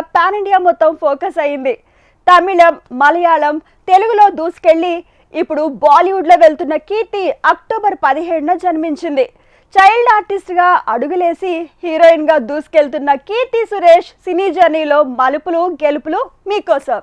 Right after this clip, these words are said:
కీర్తి సురేష్ కెరీర్ మొదలై ఇరవై నాలుగేళ్లు అవుతుంది. ముప్పై రెండేళ్ల కీర్తి కెరీర్ మొదలై ఇరవై నాలుగేళ్లంటే హీరోయిన్ గా తను ఫిఫ్టీ ప్లస్ ఉండాలి.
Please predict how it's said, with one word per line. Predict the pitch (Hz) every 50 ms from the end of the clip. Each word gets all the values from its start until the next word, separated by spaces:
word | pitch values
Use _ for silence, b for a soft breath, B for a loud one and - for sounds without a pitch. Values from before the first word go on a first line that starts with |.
| _ -
కీర్తి | 381 466 480 480 466 480 480
సురేష్ | 415 381 359 349 370 359 - -
కెరీర్ | 339 294 311 359 392 370 359
మొదలై | 339 294 262 294 311 349 302 226 247
ఇరవై | 277 294 311 370 370 330
నాలుగేళ్లు | 302 294 294 269 302 339 349 339 320
అవుతుంది. | 320 - 320 285 285 277 - - _ - 262 285
ముప్పై | 302 - - 381 370 349 339
రెండేళ్ల | 330 311 311 311 330 381 403 - -
కీర్తి | 349 359 - - - 392 311 359
కెరీర్ | 349 330 339 349 330 311 294
మొదలై | 311 285 311 339 339 339 330 339 _ _ _ _ _ - 254 311
ఇరవై | 381 415 440 466 453 427
నాలుగేళ్లంటే | 392 381 330 254 320 330 359 370 349 330 302 - 370 349 330 330 320 _ _ _ _ -
హీరోయిన్ | 427 453 480 466 453 427 392 339 311 349
గా | 339 - 330
తను | 294 285 320 349 _ -
ఫిఫ్టీ | 294 - _ - 381 381 -
ప్లస్ | 349 339 330 339 381 349
ఉండాలి. | 311 302 294 277 262 233 220